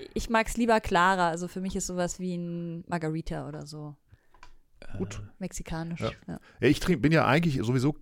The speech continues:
Speaker 2: Korntrinker.
Speaker 1: Ja, also das ist
Speaker 2: Ja.
Speaker 1: aber so ein Ding
Speaker 2: Schöne
Speaker 1: aus,
Speaker 2: Grüße
Speaker 1: aus eurer
Speaker 2: nach
Speaker 1: Region.
Speaker 2: Oldenburg, Hullmann,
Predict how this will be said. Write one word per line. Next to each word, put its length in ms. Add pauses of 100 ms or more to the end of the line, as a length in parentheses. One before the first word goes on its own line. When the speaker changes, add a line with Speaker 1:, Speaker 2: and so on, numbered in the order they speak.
(100)
Speaker 2:
Korntrinker. 640 (640)
Speaker 1:
Ja, 220
also 180
das 160
ist 40
Speaker 2:
Ja. 60
Speaker 1:
aber 120
so 100
ein 140
Ding 140
Speaker 2:
Schöne 180
Speaker 1:
aus, 60
Speaker 2:
Grüße 180
Speaker 1:
aus 100
eurer 200
Speaker 2:
nach 160
Speaker 1:
Region. 320
Speaker 2:
Oldenburg, 420
Hullmann, 520